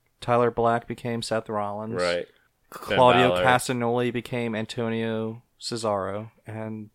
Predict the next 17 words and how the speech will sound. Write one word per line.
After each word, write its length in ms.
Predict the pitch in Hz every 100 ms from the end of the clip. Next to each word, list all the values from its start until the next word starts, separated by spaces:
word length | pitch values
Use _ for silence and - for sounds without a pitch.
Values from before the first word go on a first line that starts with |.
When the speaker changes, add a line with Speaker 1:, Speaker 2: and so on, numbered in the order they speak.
| _ _ _ -
Speaker 1:
Chris 240 | 131 -
Hero 200 | 117 107
became 380 | 107 - 113 113
Cassius 480 | - 110 107 123 -
Ono. 400 | 131 139 85 - _ _ _
Spells 300 | - 135 127
out 140 | 123
K 240 | - 131 123
O. 180 | 139 101
He 80 |
can 60 | 131
come 140 | 160 160
to 40 |
the 60 | 135
main 160 | 135
roster 380 | 123 117 117 113
and 220 | 107 104